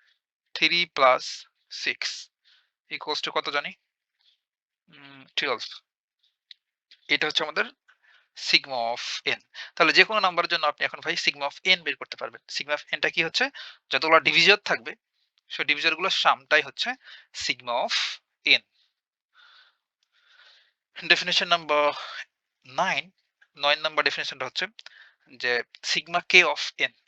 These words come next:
এটা দ্বারা মূলত কি বুঝা-, কি মিন করে? এই আগেরটাই, but এখানে k তম, উম, sigma mean করে এটা। The function of the sigma k of n is defined as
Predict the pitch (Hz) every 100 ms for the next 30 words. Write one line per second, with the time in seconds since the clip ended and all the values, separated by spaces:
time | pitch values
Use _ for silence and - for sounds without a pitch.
0 | - - 156 143 135 127 143 123 - _
1 | _ - 160 139 123 117 170 151 139 -
2 | 175 226 - - - - 135 131 - 131
3 | 135 _ _ _ - 170 175 165 151 143
4 | 135 _ _ _ _ _ _ _ _ _
5 | _ _ _ _ 127 123 - 156 151 156
6 | 156 - - 139 135 131 120 165 147 151
7 | 143 - 196 _ _ - _ _ 139 147
8 | - 147 - 160 151 143 _ - 151 135
9 | - - 170 147 _ _ _ _ _ -
10 | 135 - 151 156 135 131